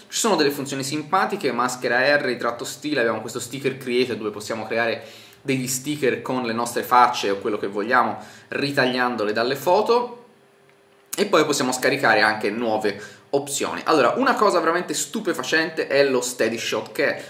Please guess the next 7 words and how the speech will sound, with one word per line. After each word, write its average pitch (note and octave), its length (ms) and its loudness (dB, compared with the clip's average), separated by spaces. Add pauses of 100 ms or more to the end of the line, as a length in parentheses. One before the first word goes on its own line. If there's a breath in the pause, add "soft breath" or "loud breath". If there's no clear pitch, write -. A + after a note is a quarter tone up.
(160 loud breath)
un, E3 260 -2
una C3+ 400 0
stabilizzazione D#3+ 920 -2
software, D#3+ 640 2
non B2+ 180 -2
c'è, B2 260 0
eh, G#2 100 -4